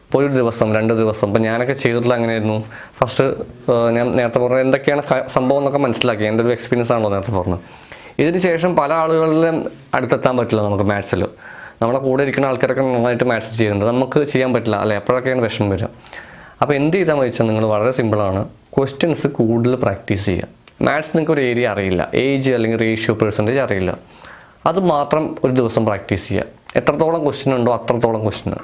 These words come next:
ഇപ്പം ഞങ്ങളൊക്കെ അൻപതോ അറുപതൊക്കെ ക്വസ്റ്റ്യൻസൊക്കെ ഡെയിലി പ്രാക്ടീസ് ചെയ്യും, മാത്സ് മാത്രം ഒരു സെക്ഷൻ വെച്ചിട്ട്.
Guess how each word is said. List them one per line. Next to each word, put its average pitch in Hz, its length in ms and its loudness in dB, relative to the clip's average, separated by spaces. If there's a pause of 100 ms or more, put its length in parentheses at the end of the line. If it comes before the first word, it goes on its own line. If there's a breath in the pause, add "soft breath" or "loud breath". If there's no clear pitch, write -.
(400)
ഇപ്പം 110 160 0
ഞങ്ങളൊക്കെ 107 320 -2
അൻപതോ 107 320 0
അറുപതൊക്കെ 110 380 0
ക്വസ്റ്റ്യൻസൊക്കെ 107 480 -2 (840 loud breath)
ഡെയിലി 113 200 0 (100)
പ്രാക്ടീസ് 104 320 -2
ചെയ്യും, 104 180 2
മാത്സ് 113 260 -2 (140)
മാത്രം 110 380 0
ഒരു 107 180 0
സെക്ഷൻ 95 320 -2
വെച്ചിട്ട്. 95 260 -6